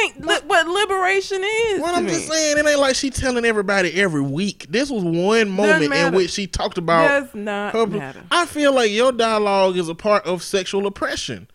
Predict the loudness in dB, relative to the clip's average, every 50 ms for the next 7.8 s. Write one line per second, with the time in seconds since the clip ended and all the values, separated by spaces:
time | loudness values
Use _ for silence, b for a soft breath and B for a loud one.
0 | _ _ 0 4 6 8 8 8 8 6 4 4 4 4 4 4 4 4 4 4
1 | 4 6 6 4 4 6 6 6 8 8 6 4 4 4 4 4 4 2 2 4
2 | 4 2 2 0 0 0 0 0 0 0 -2 0 0 0 0 0 2 2 4 4
3 | 4 4 4 2 2 0 -2 -2 0 0 2 2 2 2 0 0 -4 -4 -6 -6
4 | -4 -2 0 0 0 0 0 0 2 2 2 2 2 0 -2 0 2 2 0 0
5 | -4 -8 -4 -4 -2 -2 -2 0 2 2 2 2 2 0 -4 b b b b b
6 | b -2 -2 0 0 2 2 2 2 2 0 -2 0 0 0 0 0 -2 -4 -4
7 | -2 -2 0 0 0 0 0 0 2 2 2 2 2 2 0